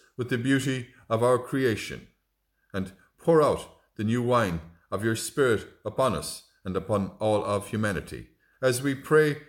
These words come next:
together and for one another. Hail Mary, full of grace, the Lord is with thee. Blessed art thou among women, and blessed is the fruit of thy womb, Jesus. Holy Mary, Mother of God, pray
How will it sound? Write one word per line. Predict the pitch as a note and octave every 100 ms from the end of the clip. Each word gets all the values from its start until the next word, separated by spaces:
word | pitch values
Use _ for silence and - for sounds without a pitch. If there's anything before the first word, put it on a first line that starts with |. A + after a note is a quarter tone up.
| _
together | - D#3 D3 C#3+
and | A#2+ C3+ C#3 A2+ G#2
for | - B2
one | G2+ G2
another. | F2+ D#2+ A#1 - _ _ _
Hail | G#2 G2
Mary, | G2+ G2 G#2 G2+ - _
full | - C3+
of | A#2+
grace, | C#3 C3+ B2 - _ _
the | C#3+
Lord | D3+ D3+ D3+
is | D3
with | D3+ D3+
thee. | G2+ D2+ - _ _ _
Blessed | G#2+ G#2 A2
art | G#2 G2+
thou | A2+ A2
among | G#2+ A#2 A2+
women, | A2+ F2 C#2+ - _ -
and | F2+
blessed | F#2 G#2+ - F#2+
is | F#2+ F2
the |
fruit | E2+ - G2+ F#2
of | F2
thy | F#2 F#2
womb, | F2+ F2+ F#2
Jesus. | E2+ E2 D2+ - - - _ _ _
Holy | _ B2 A#2+
Mary, | A#2 A#2 A#2 A2+ - -
Mother | C#3 C#3 C#3
of | A#2+
God, | B2 F#2 C#2 - _ _ _
pray | A#2 A#2 A2